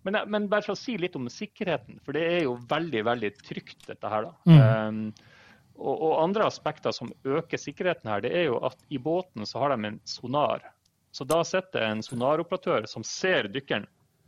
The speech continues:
Speaker 1: hele veien. Og
Speaker 2: Ja.
Speaker 1: han, og han sier hele tiden, eh, «Diver twenty meter down», sier han.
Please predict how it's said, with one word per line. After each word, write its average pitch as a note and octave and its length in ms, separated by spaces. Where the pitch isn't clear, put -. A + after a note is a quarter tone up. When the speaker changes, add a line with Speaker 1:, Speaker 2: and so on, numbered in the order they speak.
Speaker 1:
hele C3+ 280
veien. G2+ 300
Og D3 60
Speaker 2:
Ja. D3 80
Speaker 1:
han, F3 160
og D3+ 300
han F3 100
sier F3 300
hele C#3+ 160
tiden, A#2+ 260
eh, A#2 400
«Diver G#3+ 500
twenty A3+ 340
meter G3+ 320
down», C#3 480
sier G2+ 220
han. - 20